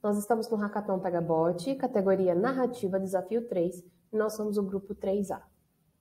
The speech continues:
Bom, vocês já pararam pra pensar no que o Wally postaria no Twitter algum dia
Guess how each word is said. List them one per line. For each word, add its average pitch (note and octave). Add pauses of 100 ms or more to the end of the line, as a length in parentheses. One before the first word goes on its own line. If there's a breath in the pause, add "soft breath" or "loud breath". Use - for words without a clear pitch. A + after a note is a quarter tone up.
(760)
Bom, - (1700 loud breath)
vocês F4
já G4+
pararam C4+
pra B3+
pensar G#3
no G#3+
que A#3
o A3+
Wally G#3
postaria G3+
no G3
Twitter F3
algum G3
dia G3+